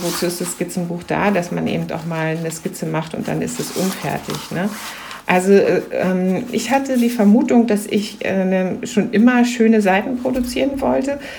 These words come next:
aber ich bin jetzt sehr froh, dass es, ähm, dass ich das so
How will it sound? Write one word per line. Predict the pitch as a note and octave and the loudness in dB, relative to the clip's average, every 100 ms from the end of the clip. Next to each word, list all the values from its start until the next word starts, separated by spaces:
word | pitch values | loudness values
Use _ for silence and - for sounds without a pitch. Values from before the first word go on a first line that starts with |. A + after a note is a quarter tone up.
| - | -8
aber | - F3+ G3+ | -2 4 4
ich | G3+ | 2
bin | A#3 A#3+ | 4 8
jetzt | A#3+ A#3 | 8 6
sehr | A3 | 2
froh, | - G3+ G#3 | 0 -2 2
dass | G3+ G3 | 2 0
es, | F#3 - - | -6 -8 -8
ähm, | - F#3 F3+ F3 F3 - - | -2 0 0 -2 -4 -6 -6
dass | F#3 - | -4 -4
ich | - - - - - - | -8 -10 -14 -12 -12 -10
das | F3+ | -8
so | - F3 E3+ | -4 -4 -4